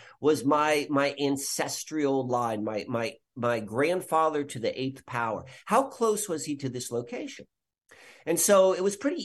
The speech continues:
easy to find. I, I went on ancestry dot com, and they had, uh, marriage and death records, and both the mar-, uh, both his marriage, so to my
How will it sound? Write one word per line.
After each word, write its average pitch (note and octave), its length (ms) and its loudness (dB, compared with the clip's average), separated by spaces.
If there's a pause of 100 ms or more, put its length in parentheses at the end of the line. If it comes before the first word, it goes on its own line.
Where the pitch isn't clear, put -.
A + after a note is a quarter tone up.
easy C3+ 220 0
to A#2+ 60 -2
find. A2+ 380 0
I, D#3 60 0
I C3+ 380 -2
went C#3 260 2
on C#3+ 140 0
ancestry C3+ 580 -4
dot B2 300 -2
com, A2 360 -4 (380)
and A#2 360 2
they B2 120 2
had, A2+ 640 -2
uh, G2+ 380 -2 (420)
marriage D#3 640 2 (100)
and A#2+ 480 0
death B2 360 0
records, G2 680 -4 (320)
and A#2 320 0
both F3+ 300 4
the C#3 80 0
mar-, D3+ 520 2
uh, C3+ 120 2
both D3 300 0
his C3 220 -4
marriage, C#3 640 2
so C3 280 2
to C3 160 -8
my B2+ 300 2